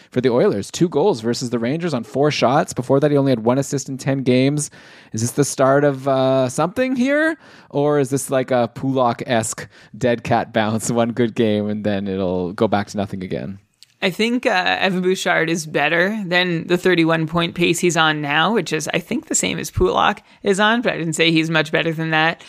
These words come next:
Speaker 2: Um, so I think Bouchard beats that, but not by a ton. Like, he's still on the second power play unit.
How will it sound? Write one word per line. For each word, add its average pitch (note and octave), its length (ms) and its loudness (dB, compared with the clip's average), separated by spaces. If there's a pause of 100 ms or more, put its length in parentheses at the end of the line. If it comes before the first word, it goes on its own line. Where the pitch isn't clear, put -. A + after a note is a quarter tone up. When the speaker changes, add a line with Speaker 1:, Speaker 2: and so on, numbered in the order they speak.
(160)
Speaker 2:
Um, E3 400 0 (100)
so A3+ 160 0
I A3+ 40 2
think A#3 140 0
Bouchard G#3+ 400 0
beats F3+ 260 0
that, C4 200 2
but G3+ 160 0
not A#3+ 340 -2
by D#4 120 2
a A3 100 4
ton. D#3 500 -2
Like, F#3 140 0
he's F3+ 160 0
still A#3 140 0
on A#3 100 0
the A3 80 -4
second G3+ 300 0
power D#3 280 0
play E3 240 -4
unit. D3+ 380 0